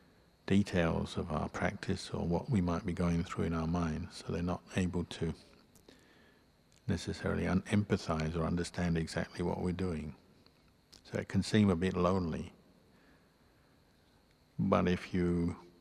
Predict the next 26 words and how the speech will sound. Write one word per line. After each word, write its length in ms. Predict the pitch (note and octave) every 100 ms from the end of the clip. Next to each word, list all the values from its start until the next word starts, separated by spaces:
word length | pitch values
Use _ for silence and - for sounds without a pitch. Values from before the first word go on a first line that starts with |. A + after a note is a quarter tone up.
| _ - - _ _ _ _ - -
have 180 | F#2 F2
awareness 600 | E2 F2 F#2+ F#2 D#2+ -
that 160 | -
you're 120 | E2 E2
training 520 | - F#2 F2+ E2 E2
in 100 | E2
a 80 | E2
tradition 640 | - E2+ F2+ - - -
that 100 | - - - - - - - _
comes 300 | - F#2 E2+
from 300 | - F#2+ F2+
the 80 | E2+
Buddha, 440 | F2 F2 F2+ F2+ - - - - - _ _ C3+
from 240 | G#2+ - F#2
the 120 | F2+
Arya 240 | E2+ E2+ E2+
Sangha 560 | - F#2 F#2 F#2 F#2 - - -
and 120 | G#2+
our 140 | E2 E2
teachers, 640 | - F#2+ - - - - - - - - - _ _ _ _ _ _ _ _ _ _
you 80 | -
start 340 | - F2 F2+ -
to 100 | -
feel 320 | - F#2 F2
a 40 |
bit 260 | E2+ E2+